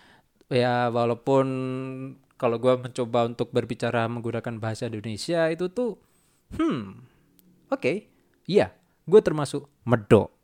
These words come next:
<laughs> Medok sekali anjir. Dan, dan saat ini gue, hmm, apa sih namanya nih? Ya cukup sedikit, sedikit bingung untuk, apa ya namanya, untuk, ya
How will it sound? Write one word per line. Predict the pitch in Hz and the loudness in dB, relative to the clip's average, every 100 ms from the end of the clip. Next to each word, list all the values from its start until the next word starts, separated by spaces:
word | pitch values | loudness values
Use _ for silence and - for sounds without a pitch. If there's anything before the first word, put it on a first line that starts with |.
| - | -16
<laughs> | - - - 190 135 123 113 107 _ _ - - - | -16 -10 -4 -4 -4 -12 -14 -18 _ _ -20 -18 -4
Medok | 135 139 147 147 | 0 8 8 8
sekali | 156 120 127 135 110 | 6 4 4 2 -2
anjir. | 98 101 - - - - | -6 -10 -16 -20 -20 -12
Dan, | 104 107 107 - - - - | -8 -8 -10 -16 -20 -20 2
dan | 131 139 | 4 4
saat | 135 143 143 | 4 -2 -2
ini | 151 | -4
gue, | 170 175 185 180 - _ _ _ _ _ _ _ _ _ - - - | -2 0 0 -2 -4 _ _ _ _ _ _ _ _ _ -20 -20 -12
hmm, | 135 135 135 135 135 135 135 _ _ _ _ | -8 -4 -4 -4 -4 -6 -8 _ _ _ _
apa | - 135 | -12 -6
sih | 135 131 | -6 -6
namanya | 110 117 | -8 -8
nih? | 139 139 - _ _ _ | -8 -10 -18 _ _ _
Ya | - 156 185 | -4 0 0
cukup | 180 185 180 - _ _ - | -2 -4 -4 -8 _ _ -12
sedikit, | 202 214 277 | -4 -2 -2
sedikit | - - 214 220 | -4 -6 -2 -2
bingung | 208 254 247 233 | 0 2 2 2
untuk, | 190 185 190 - _ _ - _ _ _ _ | 0 0 -2 -4 _ _ -20 _ _ _ _
apa | 143 170 151 | -8 -4 -2
ya | 127 | -2
namanya, | 135 147 120 | -4 -4 -4
untuk, | 120 135 127 _ _ _ _ _ _ _ _ _ _ _ _ - | -2 -2 -2 _ _ _ _ _ _ _ _ _ _ _ _ -8
ya | 160 160 | -6 -6